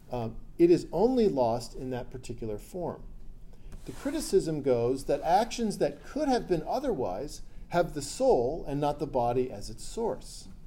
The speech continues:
However, in actualizing a particular course of action by, by the soul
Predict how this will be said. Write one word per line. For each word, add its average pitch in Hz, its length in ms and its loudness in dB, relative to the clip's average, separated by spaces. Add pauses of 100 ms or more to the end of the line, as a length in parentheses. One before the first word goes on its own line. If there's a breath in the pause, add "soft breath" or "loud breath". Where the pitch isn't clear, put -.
(540 soft breath)
However, 135 600 2 (500 soft breath)
in 143 120 -6
actualizing 170 920 6
a 139 60 0
particular 254 680 0
course 170 340 0
of 139 180 -8
action 143 560 -6 (420 soft breath)
by, 135 240 4 (360)
by 131 180 2
the 110 100 -4
soul 117 480 -4